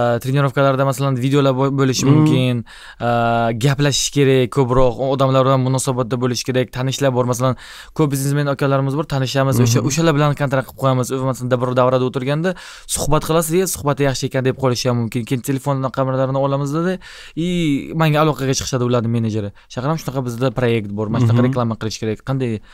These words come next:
Speaker 1: Men o'ylab ko'ramizda, ko'rib, agar menda sohamga to'g'ri kelgan bo'lsa, albatta shuni, e, reklama qilishga harakat qilaman.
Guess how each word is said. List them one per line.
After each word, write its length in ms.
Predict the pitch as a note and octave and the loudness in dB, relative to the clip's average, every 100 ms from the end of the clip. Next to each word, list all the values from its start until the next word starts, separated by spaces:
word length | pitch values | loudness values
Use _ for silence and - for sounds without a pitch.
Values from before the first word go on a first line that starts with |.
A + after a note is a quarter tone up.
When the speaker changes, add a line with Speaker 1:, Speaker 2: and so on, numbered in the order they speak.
| - - - | -20 -14 -4
Speaker 1:
Men 240 | F#3 G#3 E3 C#3 A#2+ A2+ | 0 2 0 0 -4 0
o'ylab 240 | D#3+ D3+ | 2 2
ko'ramizda, 460 | C3+ D3+ C#3 D3+ G#3+ | 2 2 2 2 0
ko'rib, 320 | G3 D#3 D#3 | 2 2 2
agar 200 | E3 C#3 C3+ | 2 2 2
menda 220 | C#3 C3 | 2 0
sohamga 400 | C#3+ - C3 A#2 | -4 -4 -4 -2
to'g'ri 220 | C3+ C3 A#2+ | 0 0 -2
kelgan 240 | B2+ C#3+ | -4 -4
bo'lsa, 200 | E3 - | -4 -6
albatta 400 | E3 D#3 - A2+ | -6 -4 -4 -4
shuni, 240 | G#2+ B2 C3 - - - - | -6 -10 -10 -12 -20 -20 -10
e, 60 | G2+ G2+ G2+ F2 G#2 | -8 -8 -8 -12 -12
reklama 220 | A#2 G#2+ | -12 -12
qilishga 220 | G#2 G#2 | -12 -12
harakat 220 | G#2+ G#2 - | -12 -12 -10
qilaman. 240 | G#2+ G2 | -10 -10